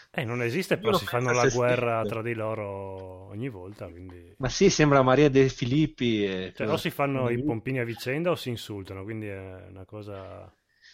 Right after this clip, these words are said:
Speaker 1: Vabbè, però
Speaker 2: Ho,
Speaker 1: tu
Speaker 2: ho seguito un po' la storia que-, l'anno scorso, mi ero un po' appassionato, però devo dire che questo, invece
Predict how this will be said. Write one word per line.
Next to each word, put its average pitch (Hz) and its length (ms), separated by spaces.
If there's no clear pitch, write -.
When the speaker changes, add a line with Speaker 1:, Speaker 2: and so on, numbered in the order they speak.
Speaker 1:
Vabbè, 117 180
però 120 140
Speaker 2:
Ho, - 20
Speaker 1:
tu 180 380
Speaker 2:
ho 180 100
seguito 185 480
un 175 100
po' 180 140
la 170 120
storia 156 840
que-, 139 180
l'anno 143 420
scorso, 147 640
mi 131 100
ero 127 160
un 120 120
po' 131 120
appassionato, 135 1000
però 113 800
devo 120 360
dire 143 180
che 123 220
questo, - 280
invece 135 520